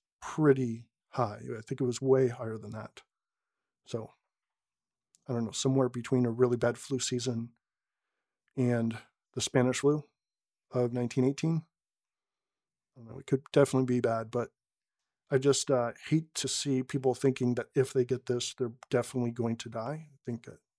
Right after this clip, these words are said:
ninety-seven percent is, those are pretty good numbers. And again, I have no idea if it's gonna actually stay at ninety-seven percent or if it's really even at ninety-seven percent now.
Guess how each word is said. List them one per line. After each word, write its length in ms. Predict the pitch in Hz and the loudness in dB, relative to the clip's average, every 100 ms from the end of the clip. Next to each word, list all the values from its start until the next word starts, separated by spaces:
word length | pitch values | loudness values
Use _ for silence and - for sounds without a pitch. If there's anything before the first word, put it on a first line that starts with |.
| _ _ _ - | _ _ _ -8
ninety-seven 580 | 120 120 113 120 113 117 | -4 -4 -4 -6 -6 -10
percent 420 | - - 113 113 | -10 -10 -10 -10
is, 220 | 113 - - _ _ _ _ _ _ _ _ _ _ _ _ _ - | -10 -12 -14 _ _ _ _ _ _ _ _ _ _ _ _ _ 4
those 160 | 127 | 4
are 40 | 123 | 4
pretty 180 | 123 | -4
good 140 | 117 117 | -6 -6
numbers. 320 | 110 113 - - _ _ _ _ _ _ _ _ _ _ _ _ _ | -6 -8 -12 -18 _ _ _ _ _ _ _ _ _ _ _ _ _
And 100 | 135 | 4
again, 180 | 127 113 _ _ _ _ _ _ - | 4 2 _ _ _ _ _ _ -10
I 60 | |
have 120 | 117 110 | -6 -2
no 160 | 120 | 0
idea 220 | 117 120 | 2 2
if 120 | 117 127 | -2 -2
it's 120 | - | -2
gonna 180 | 135 117 | 0 0
actually 260 | 113 143 | 0 -2
stay 220 | 113 143 | 2 4
at 80 | 123 | 4
ninety-seven 460 | 123 127 120 123 123 | 4 0 2 0 0
percent 360 | 120 131 135 - | -2 0 0 0
or 140 | 120 | -4
if 120 | 120 | -2
it's 220 | 123 117 127 | -4 -6 0
really 320 | 123 143 139 | 6 8 8
even 160 | 139 | 8
at 120 | 139 127 | 8 6
ninety-seven 520 | 131 131 - 131 127 | 4 2 0 0 -2
percent 280 | 123 131 127 | -4 -2 -2
now. 240 | 131 110 | -4 -6